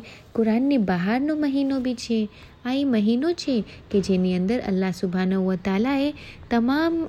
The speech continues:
આસમાની કિતાબોને નાઝિલ કરી છે.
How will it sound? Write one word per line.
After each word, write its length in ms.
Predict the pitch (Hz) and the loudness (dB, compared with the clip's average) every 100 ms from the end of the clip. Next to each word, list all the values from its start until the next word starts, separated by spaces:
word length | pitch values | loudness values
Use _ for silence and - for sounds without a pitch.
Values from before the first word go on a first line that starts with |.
| - | -2
આસમાની 480 | 208 - 202 190 208 | -4 0 0 2 2
કિતાબોને 760 | 202 - 180 165 165 208 359 311 | 0 -2 0 2 2 2 2 2
નાઝિલ 480 | 185 165 165 294 | 2 0 0 0
કરી 300 | 330 294 254 214 | 2 0 2 -2
છે. 220 | - | 0